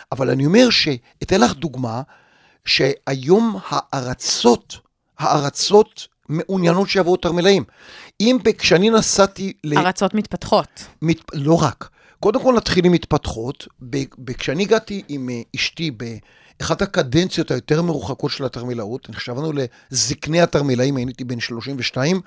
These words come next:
Speaker 1: והיא הייתה בת עשרים ותשע, הגענו למקום בשם פאי,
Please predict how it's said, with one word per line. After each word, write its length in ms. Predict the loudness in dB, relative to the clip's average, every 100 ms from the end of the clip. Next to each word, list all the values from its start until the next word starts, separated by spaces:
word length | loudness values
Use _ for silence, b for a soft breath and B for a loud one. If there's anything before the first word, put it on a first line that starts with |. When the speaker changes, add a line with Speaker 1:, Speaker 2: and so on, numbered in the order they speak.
| B B B -4
Speaker 1:
והיא 120 | -2
הייתה 160 | 0
בת 160 | -2 -2
עשרים 280 | -6 -4 -4
ותשע, 460 | -6 -10 -4 0 0 B B B B B
הגענו 320 | 2 4 6
למקום 460 | 4 2 0 0 0
בשם 280 | 0 -2 -2 2
פאי, 260 | 4 4